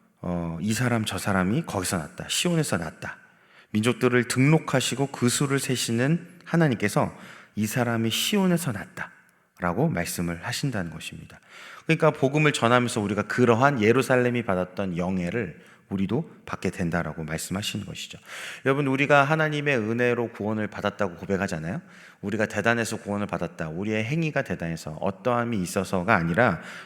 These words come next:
오직 은혜라고 말하지 않습니까? 그래서 우리는 무익한 종이라고 고백하고, 우리가 마땅히 할 일을 했을 뿐이라고 주님께 고백할 뿐인데, 그럼에도 불구하고 주님께서 어떻게 하신다고요? 우리를 칭찬하시고 세워주시더라는 것입니다. 오늘 예루살렘이 받았던 칭찬처럼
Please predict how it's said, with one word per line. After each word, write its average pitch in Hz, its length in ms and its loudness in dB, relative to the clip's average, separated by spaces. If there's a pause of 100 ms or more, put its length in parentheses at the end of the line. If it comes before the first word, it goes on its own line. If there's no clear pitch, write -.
오직 104 360 0
은혜라고 117 380 2
말하지 82 340 -4
않습니까? 76 640 -10
그래서 110 240 2
우리는 104 520 0
무익한 117 420 2
종이라고 90 440 0
고백하고, 90 760 -2 (380)
우리가 95 220 2
마땅히 113 400 4
할 170 260 4
일을 151 160 0
했을 139 200 -2
뿐이라고 98 420 -2
주님께 90 280 -4
고백할 90 460 -4
뿐인데, 90 520 -2 (320)
그럼에도 180 460 4
불구하고 117 480 2
주님께서 98 460 -6
어떻게 80 220 -8
하신다고요? 80 520 -8
우리를 95 440 -6
칭찬하시고 165 920 -4 (220)
세워주시더라는 104 960 -2
것입니다. - 460 -14 (400)
오늘 98 380 2
예루살렘이 107 540 4
받았던 87 460 -4
칭찬처럼 131 760 -4